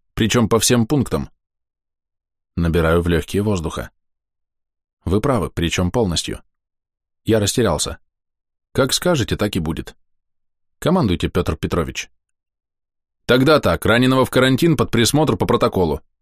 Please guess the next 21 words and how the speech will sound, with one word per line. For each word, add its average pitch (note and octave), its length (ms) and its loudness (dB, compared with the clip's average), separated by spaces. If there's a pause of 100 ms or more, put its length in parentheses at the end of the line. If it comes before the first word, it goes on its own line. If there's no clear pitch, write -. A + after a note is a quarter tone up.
И A2 120 2
тащите B2 420 2
своими A#2+ 340 2
силами. F2+ 480 0 (220)
И G2 120 0
делаете A#2+ 480 2
это C3+ 160 4
быстро, A2+ 360 2
прямо A2 260 2
сейчас. G#2+ 480 0 (1040)
Так G2 160 -2
этот G#2+ 180 -2
второй D3 340 2
вой G#2 200 4
поднимет. F2 520 -2 (520)
Ваши G3 320 2
проблемы. E2 480 0 (1000)
Ну, E2+ 340 -4 (280)
ладно. D2 460 -4 (1300)
Вызываю D#2+ 460 2
Сашу, C3 380 -2